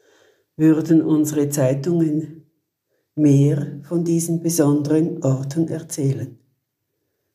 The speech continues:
Denn es gibt sie. Arbeitsbetriebe, wo der Chef einer ist unter seinen Angestellten.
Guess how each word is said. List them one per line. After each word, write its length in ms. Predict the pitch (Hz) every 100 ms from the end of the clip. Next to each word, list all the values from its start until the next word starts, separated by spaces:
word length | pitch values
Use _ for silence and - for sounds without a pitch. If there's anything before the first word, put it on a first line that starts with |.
| _ _ -
Denn 180 | 151
es 300 | 139 - -
gibt 360 | - 190 - -
sie. 320 | - 131 - - _ _ _ _ _ _ _ _ _ _ _ _ _ _ _ _ _ _ _ _ _
Arbeitsbetriebe, 1120 | - 147 165 202 202 - 196 185 180 180 175 180 - - _ _ _ _ _ _ _ _ _ _ _ _
wo 100 | 156
der 180 | 151 143
Chef 760 | - 147 165 - - - - _
einer 380 | 147 151 156 180
ist 460 | 175 170 - - - _ _
unter 300 | - 147 147
seinen 380 | 143 139 135 135
Angestellten. 1000 | 131 143 160 - 117 - - 139 -